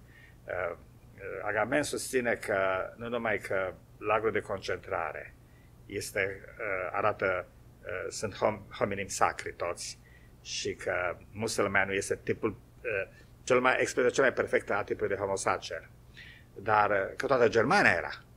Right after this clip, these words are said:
hominim sacri și că toți suntem azi hominim sacri.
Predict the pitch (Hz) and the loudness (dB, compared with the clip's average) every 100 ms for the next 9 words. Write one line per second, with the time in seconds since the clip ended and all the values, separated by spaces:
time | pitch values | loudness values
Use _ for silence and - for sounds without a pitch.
0 | - 117 92 90 87 - 80 - 90 - | 0 2 2 -2 -8 -2 -2 -4 -12 -16
1 | - - - - - - - - - - | -20 -20 -20 -20 -20 -20 -20 -20 -14 -6
2 | - 113 - 117 - 170 - - 101 95 | -2 0 2 2 6 4 6 2 0 -2
3 | 87 82 - 85 85 - - - - | -2 -4 -6 -12 -10 -8 -8 -8 -12